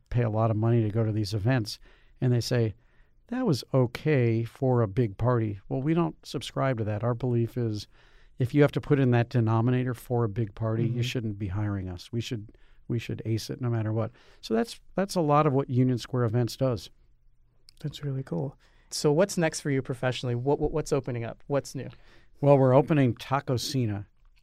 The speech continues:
Speaker 1: which is a taco stand right on the riverbank of the East River in a brand new park, which is called Domino Park. And it sits right in front of the old Domino Sugar Factory, which is being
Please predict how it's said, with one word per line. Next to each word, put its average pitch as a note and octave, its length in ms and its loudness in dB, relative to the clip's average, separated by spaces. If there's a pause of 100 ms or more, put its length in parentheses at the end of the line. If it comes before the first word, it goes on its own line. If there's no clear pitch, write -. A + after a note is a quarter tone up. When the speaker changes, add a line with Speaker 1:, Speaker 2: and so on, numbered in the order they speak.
(100)
Speaker 1:
which B2 300 0
is A#2 200 2
a A2+ 120 2
taco - 500 -6
stand G#2 540 -6 (600)
right C#3+ 380 0 (140)
on C#3 260 2
the B2 160 0
riverbank A#2 720 0
of G#2 80 -10
the A#2+ 200 -6
East C#3 220 -2
River A2+ 400 0 (720)
in C3+ 180 4
a C3 120 0
brand C#3 500 2
new C3 300 2 (100)
park, G#2 420 -8
which A2+ 180 -8
is - 120 -12
called A2 260 -4
Domino A#2+ 440 0
Park. G#2+ 440 -6 (600)
And A#2 160 2
it A2+ 160 -6
sits - 500 -6
right C#3 340 -2
in C#3 200 -4
front B2+ 260 -4
of A2 60 -4
the A2+ 120 -4
old A2+ 240 -2
Domino A2+ 420 0
Sugar D#3 340 -4
Factory, A2+ 420 -6
which G#2 220 -8
is G2+ 120 -8
being A#2 380 -2